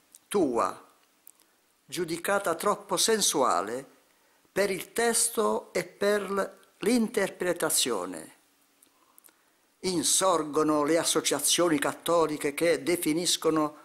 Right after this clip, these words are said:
la De Palma peccatrice, con la seguente motivazione.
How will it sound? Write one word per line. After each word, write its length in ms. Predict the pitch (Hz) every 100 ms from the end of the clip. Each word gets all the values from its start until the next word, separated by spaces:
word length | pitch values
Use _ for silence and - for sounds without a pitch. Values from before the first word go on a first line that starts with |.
| - -
la 180 | 160
De 180 | 160 151
Palma 480 | 147 170 165 160 151
peccatrice, 1160 | - - 226 - 175 151 135 92 - - 110 - _ _ _ _ _ _ _ _ _ -
con 220 | 196 196
la 100 | 185
seguente 1120 | - 170 160 214 196 180 - 180 175 175 -
motivazione. 1120 | 170 214 208 196 170 - 131 107 113 113 -